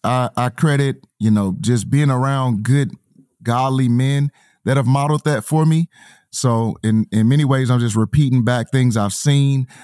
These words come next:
I also think there's something in my personality that God has sort of made me not as impressed with the, the glitz and the glam. It's, it's a shallowness to it that's not really attractive.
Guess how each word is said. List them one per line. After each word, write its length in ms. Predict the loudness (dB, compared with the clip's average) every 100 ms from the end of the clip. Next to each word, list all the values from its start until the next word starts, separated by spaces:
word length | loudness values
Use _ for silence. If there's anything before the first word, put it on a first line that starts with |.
| -10
I 60 | -4
also 200 | 0 0
think 220 | 0 0
there's 160 | 0 0
something 300 | 0 0 0
in 140 | 0
my 100 | 0
personality 720 | 0 0 0 2 0 0 0
that 140 | 0 0
God 280 | 0 0 0
has 140 | -2
sort 220 | -2 0
of 240 | 0 -4 -8 _ _ _ _
made 280 | -2 0 0
me 340 | 0 0 -2 -6 _ _
not 200 | -4 -2
as 220 | 0 -2 0
impressed 720 | -2 -2 -2 0 -2 -4 -14 _ _
with 180 | -6 -6 -4
the, 320 | -2 -2 -4 _ _ _ _ -12
the 80 |
glitz 340 | -4 -2 0 0
and 120 | 0
the 40 |
glam. 540 | 0 0 0 0 0 -2
It's, 240 | -2 -4 -4 _ -20 -6
it's 140 | -2 -2
a 60 |
shallowness 600 | 0 0 0 0 0 0 0
to 240 | 2 2
it 120 | 2
that's 260 | 0 0 2
not 200 | 2 2
really 240 | 0 0
attractive. 640 | -2 -2 -2 0 0 0